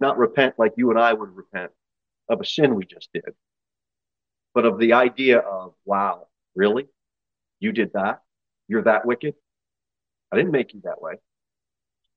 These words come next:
Genesis chapter number eleven. Genesis chapter number eleven, look at verse number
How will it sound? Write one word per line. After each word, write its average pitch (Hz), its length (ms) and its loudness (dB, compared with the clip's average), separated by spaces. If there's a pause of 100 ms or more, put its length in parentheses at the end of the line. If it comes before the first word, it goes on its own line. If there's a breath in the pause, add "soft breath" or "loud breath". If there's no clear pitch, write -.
(1300)
Genesis 117 400 2
chapter 120 340 2
number 101 280 -2
eleven. 113 400 2 (4000)
Genesis 123 380 0
chapter 120 300 2
number 110 260 -2
eleven, 113 440 2
look 113 200 -6
at 95 80 -10
verse 117 260 -4
number 101 460 -4